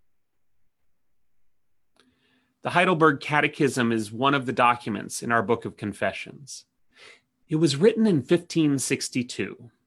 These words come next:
and it was an attempt to resolve some of the conflicts between the budding Reformed churches, the Lutheran Church and the Reformed Church movement. It follows a traditional format of a catechism, which means that it's a question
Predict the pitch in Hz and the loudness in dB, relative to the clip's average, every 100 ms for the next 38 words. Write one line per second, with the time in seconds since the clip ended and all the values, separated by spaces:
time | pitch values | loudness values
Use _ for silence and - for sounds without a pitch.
0 | _ - - 113 113 113 131 127 - 208 | _ -20 -12 -8 -6 -2 -2 -2 -4 0
1 | 214 175 - 139 139 113 139 160 165 147 | 0 -2 -4 0 0 -2 0 2 2 0
2 | - 160 175 175 - 143 127 - 113 107 | -4 -2 -2 -4 -4 -2 -2 -2 -4 -4
3 | - 117 - 147 139 135 - - - - | -6 -12 -10 -4 -2 -4 -6 -18 -12 -6
4 | 110 - 135 151 147 139 117 - 123 123 | -6 0 2 4 2 4 2 2 2 4
5 | 123 120 - 110 - 98 - 107 101 123 | 4 2 0 -2 -2 -10 -8 -8 -2 2
6 | 170 165 156 135 127 - 135 131 - - | 2 2 0 0 -2 0 0 0 -8 -14
7 | - - - 110 107 104 107 - 131 127 | -20 -12 -4 -2 0 0 -2 0 2 4
8 | 120 - 120 104 - 107 104 98 - - | 2 2 0 0 -4 -6 -6 -8 -14 -16
9 | - _ _ _ _ _ _ - - - | -20 _ _ _ _ _ _ -20 -8 -2
10 | - - 170 240 269 262 214 208 180 180 | -2 -2 -2 0 0 0 -2 -2 0 0
11 | 190 214 208 - 151 139 135 139 165 - | 0 -2 -2 0 2 4 2 0 -4 -2
12 | 220 202 - 113 95 95 120 - 151 180 | -2 -2 -4 -6 -6 -6 -6 -6 -4 -4
13 | 165 151 131 143 - - - - 131 - | -2 -4 -2 -4 -6 -12 -6 -4 -4 -6
14 | 165 160 | -8 -8